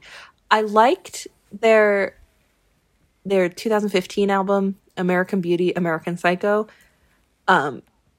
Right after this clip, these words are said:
but between two thousand fifteen and their next album in twenty eighteen, I was a completely different person.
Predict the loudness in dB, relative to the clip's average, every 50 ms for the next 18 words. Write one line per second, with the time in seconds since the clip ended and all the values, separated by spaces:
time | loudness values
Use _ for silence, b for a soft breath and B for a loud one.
0 | _ 2 2 2 2 2 -4 -2 -2 -2 -2 -2 0 0 0 2 2 0 0 0
1 | 0 0 0 0 -2 0 0 0 0 -2 -2 -4 -4 -4 -4 -2 -2 -2 -2 -2
2 | 0 2 2 2 2 0 0 0 0 -2 -4 -6 -6 -6 -4 -4 -2 -2 -4 -6
3 | -6 -4 -2 -2 0 0 -2 -2 -6 b b b b b b b b b b b
4 | b 2 4 4 4 4 2 0 0 -2 0 0 0 0 -2 -2 -4 -8 -6 -4
5 | -4 -4 -2 -2 -2 0 2 2 2 2 2 2 0 0 0 0 -2 -2 -2 -2
6 | -2 -2 0 -2 -4 -6